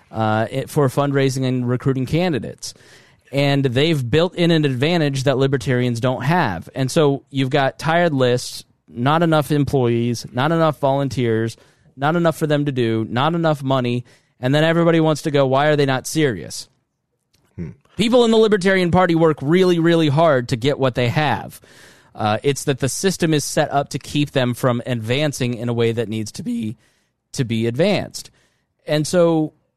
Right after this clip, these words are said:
Speaker 1: that's on the state legislature. That's not on the Libertarian Party. And we have to look at our Republican and Democratic friends and go, "Why do you think that this is morally acceptable?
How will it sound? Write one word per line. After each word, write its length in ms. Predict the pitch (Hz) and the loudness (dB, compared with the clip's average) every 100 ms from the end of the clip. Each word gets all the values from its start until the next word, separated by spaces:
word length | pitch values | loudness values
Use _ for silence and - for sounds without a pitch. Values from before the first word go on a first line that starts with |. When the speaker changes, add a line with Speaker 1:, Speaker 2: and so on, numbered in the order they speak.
| _ _ _ _ | _ _ _ _
Speaker 1:
that's 300 | - 254 247 | 0 0 2
on 220 | 262 233 | 2 4
the 100 | 202 | 2
state 320 | - 208 175 | 0 -2 0
legislature. 840 | 151 208 196 151 - 123 104 101 90 | 0 0 0 -2 0 -2 -2 -6 -4
That's 260 | 127 175 | -2 0
not 200 | 220 214 | 2 2
on 120 | 196 165 | 4 2
the 60 | |
Libertarian 640 | 160 156 143 151 139 123 117 | 2 0 0 0 0 0 -2
Party. 520 | - 175 120 113 123 | 0 0 2 -2 -2
And 220 | 131 131 131 | -2 -2 0
we 120 | 156 | 0
have 140 | 160 | 0
to 80 | 160 | -2
look 220 | 151 175 | -2 0
at 60 | 165 | 2
our 100 | 147 | 2
Republican 440 | 131 151 147 143 | 2 -2 -2 -2
and 120 | 127 | -2
Democratic 520 | 117 190 190 151 127 - | -2 -4 -2 -2 -2 -4
friends 320 | 123 123 131 | -4 -2 -2
and 80 | 131 | -2
go, 80 | |
"Why 240 | 117 127 170 | 0 0 0
do 80 | 180 | -2
you 60 | |
think 180 | 165 156 | -4 -4
that 120 | 156 | -4
this 160 | 156 139 | -4 -4
is 120 | 151 | -4
morally 420 | 139 135 139 135 131 | -2 0 2 0 -2
acceptable? 580 | - 139 - 107 - | 0 -2 -2 -6 -8